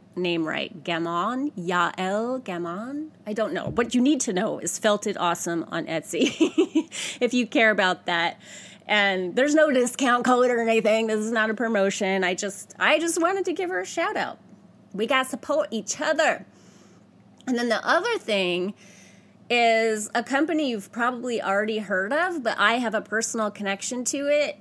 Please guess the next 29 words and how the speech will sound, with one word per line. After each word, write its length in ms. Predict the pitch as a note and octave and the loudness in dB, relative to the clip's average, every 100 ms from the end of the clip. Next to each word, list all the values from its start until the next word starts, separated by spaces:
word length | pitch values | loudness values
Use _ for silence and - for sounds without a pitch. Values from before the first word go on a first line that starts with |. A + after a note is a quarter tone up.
| - | 0
And 720 | G3+ G3+ G3 F#3+ F#3+ G3 - - - _ - | 2 2 0 -2 -4 -6 -10 -20 -20 _ -6
I'm 280 | G#3 G3+ | -4 -4
very, 320 | F3+ G#3+ A#3+ C#4+ | -2 0 2 2
very 300 | B3 B3 C4 | 0 0 0
grateful 480 | A#3 A3 - F#3 | -2 -2 2 4
<laughs> 20 | B3 | 4
for 500 | - C#4+ - E4 E4+ | 2 -2 0 4 4
something 600 | - F4+ - D#4 F#4+ E4+ | 4 0 0 0 2 2
that 680 | F#4 - - - C4+ D#4+ - | 0 -6 -8 -8 0 0 4
I 140 | G4+ | 4
just 360 | C4+ E4+ F#4 - | 4 2 0 -2
experienced 840 | G#4 - - G#4 E4+ A#3+ G3+ - | -6 -6 -2 0 2 2 0 -2
with 180 | A3 G#3+ | -4 -2
Navitas 920 | A3 G#3 F3+ A#3+ D#4 G#4 G4+ G4 F#4+ - - - - - | 2 2 2 0 0 0 -2 -4 -6 -12 -20 -20 -18 -6
Naturals, 1000 | A#3 D4+ C#4 - G#3+ G3+ A3 F3 D#3+ - | 2 4 4 2 0 2 0 0 -2 0
which 180 | A3+ | 2
I 120 | C4 B3+ | 2 0
think 400 | - D#4 G#4+ B4 A#4+ | 0 0 0 0 -2
is, 300 | G#4+ - - - - - - - | -2 -8 -16 -20 -20 -20 -20 -6
if 180 | B3+ B3+ | -2 -2
it's 160 | C4+ | -2
not 300 | C4 D4+ G#4+ | 2 4 4
the 100 | F#4+ | 2
first 520 | - - D4 D#4+ E4+ - | 0 2 2 4 0 -2
superfood 880 | - - C4 C4 C#4 C#4 B3+ B3+ | -6 -2 -2 0 -4 -2 -2 -2
company 460 | A#3 A3 A3 A#3 A#3+ | 0 -2 0 -2 0
that 160 | G#3 E3 | 0 2
went 320 | G3 - - | 0 -4 -6
really, 460 | G3 G3 G3+ G3+ | -4 -2 -2 -4